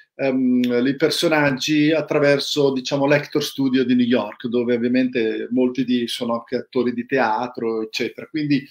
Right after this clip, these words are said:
sì, sono persone vere, tranne ovviamente in, in questo caso dove state vedendo Cocktail Party, questo lavoro anche questo molto famoso, molto bello, eh, dove in primo piano ci sono questi manichini,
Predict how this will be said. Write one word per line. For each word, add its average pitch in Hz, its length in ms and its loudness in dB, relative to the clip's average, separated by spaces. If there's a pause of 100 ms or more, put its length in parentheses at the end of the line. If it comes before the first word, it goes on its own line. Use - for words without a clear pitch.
(160)
sì, - 300 -4
sono 139 520 -2 (400)
persone 156 360 0
vere, 120 400 2 (100)
tranne 143 340 4
ovviamente 139 400 2
in, 127 200 -2
in 123 100 -2
questo - 280 -2
caso 127 320 2
dove 117 220 0
state 117 260 -6
vedendo 123 440 0
Cocktail 139 460 -2
Party, 123 440 -2 (560)
questo 131 280 -2
lavoro 123 360 4
anche 113 220 -6
questo 123 280 -4
molto 113 280 -4
famoso, 120 480 0
molto 104 260 -6
bello, 117 460 -4 (280)
eh, 120 180 -4
dove 127 360 2
in 147 100 -2
primo 143 220 0
piano 139 300 0
ci - 120 -8
sono 127 220 -2
questi 131 260 -4
manichini, 139 640 2